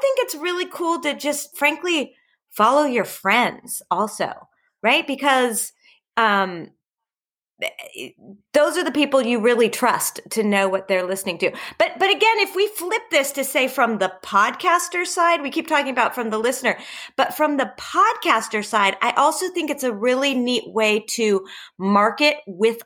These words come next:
other people who have similar podcasts as you, because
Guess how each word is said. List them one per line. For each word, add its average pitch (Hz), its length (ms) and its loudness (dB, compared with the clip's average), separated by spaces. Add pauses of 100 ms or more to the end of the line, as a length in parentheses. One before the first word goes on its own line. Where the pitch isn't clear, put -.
other 208 320 2
people 226 520 -4
who 233 140 2
have 202 280 2
similar 196 480 0
podcasts 226 880 0 (640)
as 294 200 0
you, 330 200 0
because 254 680 2